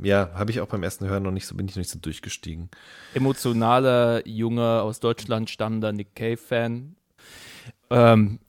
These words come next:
Speaker 2: hey, es klingt sehr ambitioniert und es klingt sehr emotional und hat wunderschöne Streichersätze drin. Ich muss das noch mal hören. Vielleicht brauche ich den richtigen Moment dafür. Bisher hatte ich ihn noch nicht.
Speaker 1: Ja.
Speaker 2: Love is.
Speaker 1: Genau. Ja, und ansonsten,
Speaker 2: So.
Speaker 1: ich glaub, das war's erstmal, oder?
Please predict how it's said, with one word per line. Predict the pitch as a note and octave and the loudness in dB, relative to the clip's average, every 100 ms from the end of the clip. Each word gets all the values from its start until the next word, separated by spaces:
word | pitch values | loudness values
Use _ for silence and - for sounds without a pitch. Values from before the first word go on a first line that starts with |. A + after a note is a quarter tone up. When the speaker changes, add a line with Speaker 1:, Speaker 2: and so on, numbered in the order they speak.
| - _ - | -20 _ 0
Speaker 2:
hey, | C#3+ D3+ - - | 2 2 0 -8
es | - | 0
klingt | D#3 F3 | 4 8
sehr | C#3+ A#2+ | 8 8
ambitioniert | C3+ C3 B2 A2 A#2 F3+ | 8 4 6 6 6 4
und | C3 | 4
es | A2+ - | 0 2
klingt | - A#2+ | 4 4
sehr | G#2 C3 | 8 8
emotional | C3 B2+ - A2 G#2+ A#2 D3 | 10 6 4 2 6 8 6
und | A2+ | 6
hat | A#2+ A2+ | 2 4
wunderschöne | B2 D#3 C3+ B2 | 4 4 4 2
Streichersätze | - A2+ B2+ D3 D3 C#3 | 2 2 4 6 4 2
drin. | B2 B2 | 2 2
Ich | F#2+ - | 2 0
muss | B2 - | 0 2
das | A#2+ | 0
noch | B2 | 2
mal | A#2+ A2+ | 2 2
hören. | A2 B2 C#3+ D3 G3+ - _ - - | 6 6 4 0 -8 -16 _ -20 -12
Vielleicht | - A#2+ B2 | -2 0 2
brauche | - B2 | 2 2
ich | B2 | 4
den | A#2+ | 0
richtigen | A#2 A#2+ | 2 4
Moment | A2+ A2 B2 | 6 6 6
dafür. | A#2+ B2+ A2 | 6 6 4
Bisher | - A#2+ A2+ | 2 4 4
hatte | A2+ | 4
ich | A2 | 0
ihn | G#2+ | -2
noch | F2+ | -4
nicht. | G2 - B2+ | -8 -4 2
Speaker 1:
Ja. | A#2 - | 2 2
Speaker 2:
Love | A2 A2+ A2+ - | 6 6 6 2
is. | A2+ - - - _ - - - - | 0 0 -8 -12 _ -14 -14 -20 -8
Speaker 1:
Genau. | A#2 D#3+ B2 D#2 E2 F#2 | -4 0 0 0 -4 -4
Ja, | G2 | -2
und | D#2+ | -2
ansonsten, | E2 D2+ D#2 E2 - C3+ | -2 -4 -4 -6 -6 -2
Speaker 2:
So. | G2 F2+ F2+ | 0 -2 -4
Speaker 1:
ich | - | -8
glaub, | G2+ | -8
das | - F#2 | -8 -8
war's | G2+ F3 | -6 -6
erstmal, | - E2+ - D#2+ | -6 -10 -10 -10
oder? | B1 F2+ D3+ | -6 -4 -4